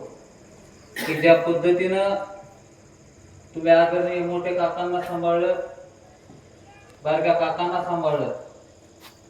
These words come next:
त्याचप्रमाणे तुमची माया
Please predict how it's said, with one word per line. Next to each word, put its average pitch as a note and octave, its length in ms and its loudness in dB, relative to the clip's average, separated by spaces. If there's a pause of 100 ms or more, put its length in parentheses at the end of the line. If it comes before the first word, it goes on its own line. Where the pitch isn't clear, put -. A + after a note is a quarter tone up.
(720)
त्याचप्रमाणे F3 680 4 (120)
तुमची F3 320 -4
माया D#3+ 400 2